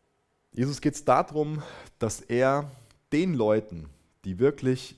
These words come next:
sehen wollen, die wirklich hören wollen, was er zu sagen hat, denen will er es auch ermöglichen, zu sehen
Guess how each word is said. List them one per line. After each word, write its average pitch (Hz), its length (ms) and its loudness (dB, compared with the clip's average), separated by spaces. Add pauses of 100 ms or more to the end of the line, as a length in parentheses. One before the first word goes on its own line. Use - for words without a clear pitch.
(120)
sehen 120 580 -4
wollen, 71 400 -10 (440)
die 95 120 -4
wirklich 131 540 -2 (520)
hören 143 320 0
wollen, 90 240 -2
was 87 140 -8
er 95 140 -4
zu - 140 -12
sagen 87 440 -6
hat, 67 240 -16 (1600)
denen 165 500 -2 (720)
will 120 160 0
er 135 60 6
es 127 80 -6
auch 120 180 -4
ermöglichen, 107 680 -6 (140)
zu - 180 -10
sehen 156 580 -4